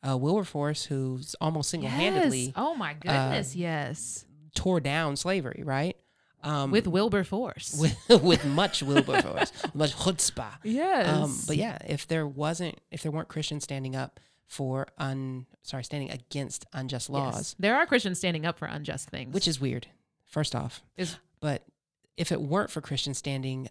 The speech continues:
Speaker 1: against unjust
Speaker 2: Yes.
Speaker 1: laws, then
Speaker 2: Yes.
Speaker 1: we would still have, like, children working twenty-hour days, and, like,
Speaker 2: Yeah.
Speaker 1: women wouldn't be able to vote, and
Speaker 2: Yeah.
Speaker 1: we, our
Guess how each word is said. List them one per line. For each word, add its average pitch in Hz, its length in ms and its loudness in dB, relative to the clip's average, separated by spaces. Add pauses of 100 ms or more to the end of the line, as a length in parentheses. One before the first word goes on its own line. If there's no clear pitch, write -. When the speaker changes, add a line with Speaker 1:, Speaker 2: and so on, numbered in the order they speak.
Speaker 1:
against - 840 -6 (440)
unjust 143 440 -2
Speaker 2:
Yes. - 20 -2
Speaker 1:
laws, 127 360 -2
then 147 200 -2
Speaker 2:
Yes. 135 80 -2
Speaker 1:
we 139 140 0
would 131 280 -4
still - 240 -4
have, 127 200 -4
like, 139 160 -6
children 139 360 -2
working 135 280 -6
twenty-hour 127 400 -2
days, 131 400 -2
and, - 140 -6
like, 113 120 -2
Speaker 2:
Yeah. 156 220 -2 (320)
Speaker 1:
women 139 320 4
wouldn't 131 160 0
be 131 80 0
able 127 100 -2
to 131 60 -2
vote, 127 320 0
and - 260 -8 (420)
Speaker 2:
Yeah. 156 180 -6
Speaker 1:
we, 147 100 0
our 143 440 2